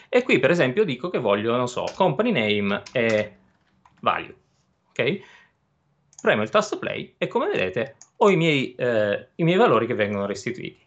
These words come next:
Questa è la mia proprio query basila-, basilare, ma a, sopra questa posso aggiungere delle altre condizioni. Qui per esempio ho un'altra query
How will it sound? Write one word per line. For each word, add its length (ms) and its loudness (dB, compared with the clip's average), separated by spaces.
Questa 380 4
è 220 6
la 140 2
mia 380 0
proprio 320 -4
query 300 -2
basila-, 360 -4
basilare, 480 2
ma 260 -4
a, 140 -6
sopra 320 0
questa 340 2
posso 300 0
aggiungere 540 0
delle 180 0
altre 200 -4
condizioni. 520 0
Qui 120 -4
per 140 0
esempio 400 0
ho 240 4
un'altra 400 -2
query 380 -2